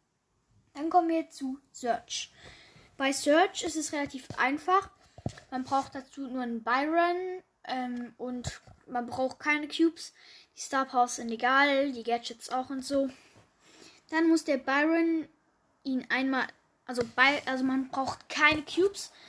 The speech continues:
weder der Byron noch der Search. Dann der Byron hittet den Search einmal an.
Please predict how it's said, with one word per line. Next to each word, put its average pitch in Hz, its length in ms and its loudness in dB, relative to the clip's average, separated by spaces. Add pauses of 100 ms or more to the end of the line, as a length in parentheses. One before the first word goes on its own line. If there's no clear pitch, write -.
(280)
weder 277 180 -2
der 262 140 -2
Byron 254 520 0
noch 254 240 -2
der 214 400 -2 (460)
Search. 254 580 -6
Dann 277 220 0
der 269 100 -2
Byron 294 420 -2 (520)
hittet 311 280 -6
den 262 200 -2
Search 269 480 -2
einmal 254 400 2
an. 254 260 2